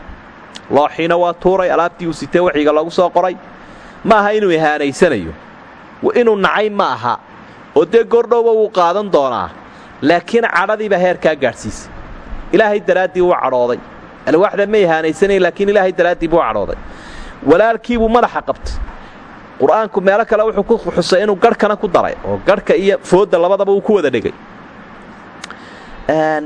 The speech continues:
Muusena dee calayhi salaam nin adag buu ahaayo, Haaruun ka sii adag. Adaygiisa waxaa muujinaya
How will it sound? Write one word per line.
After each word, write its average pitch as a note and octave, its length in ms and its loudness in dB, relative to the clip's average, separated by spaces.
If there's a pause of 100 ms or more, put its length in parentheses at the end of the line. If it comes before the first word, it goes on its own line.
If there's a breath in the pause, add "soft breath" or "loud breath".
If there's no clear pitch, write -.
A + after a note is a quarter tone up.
Muusena F#3+ 360 4
dee F#3 200 0
calayhi E3 340 -2
salaam F3 300 0
nin F3+ 120 0
adag D3+ 300 0 (100)
buu C#3 100 4
ahaayo, B2+ 420 0 (240)
Haaruun F#3 360 2
ka G3+ 120 -2
sii F#3 160 2
adag. B2+ 340 0 (840 loud breath)
Adaygiisa A3 560 2
waxaa A3 240 0
muujinaya F#3+ 640 2